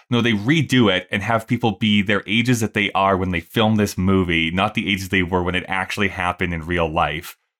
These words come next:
So it, your brain starts to kind of explode because, like, what is it trying to say? And what's it trying to do? And why are they using the real actors? But again, I think it's all to serve this idea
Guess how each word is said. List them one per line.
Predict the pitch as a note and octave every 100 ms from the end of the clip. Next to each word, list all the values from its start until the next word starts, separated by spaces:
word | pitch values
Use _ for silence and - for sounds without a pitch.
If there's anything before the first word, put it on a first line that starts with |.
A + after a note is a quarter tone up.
| _ _ _ _ -
So | - B2+
it, | B2+ B2+
your | C#3 C3
brain | A#2+ D3+ G3+
starts | A3 G#3+
to | -
kind | D3
of | A#2
explode | G#2 - B2 A#2 G#2+
because, | G#2+ G#2+ G#2
like, | F#2+
what | B2+ G#3+
is | F#3+
it | - _
trying | - B2 A2
to |
say? | - - F2 - F2 - _ _ -
And | A#2
what's | D3
it | D#3
trying | D3
to | A#2+
do? | G2 A#2+ G2 D2+ F2 - -
And | G#2+
why | B2
are | C#3
they |
using | B2+ A#2+ A#2
the | G2
real | F2+ A2 G#2+ F#2
actors? | F#2 F#2 - D#2+ D2+ D#2+ - - -
But | A2
again, | A2 D3+ B2
I | G2
think | - G2+
it's | G2+ -
all | G#2 G#2+
to | G#2
serve | - G#2 G2 F2+
this | F#2 -
idea | F#2 F2+ - A#2+ G2 D#2+ E2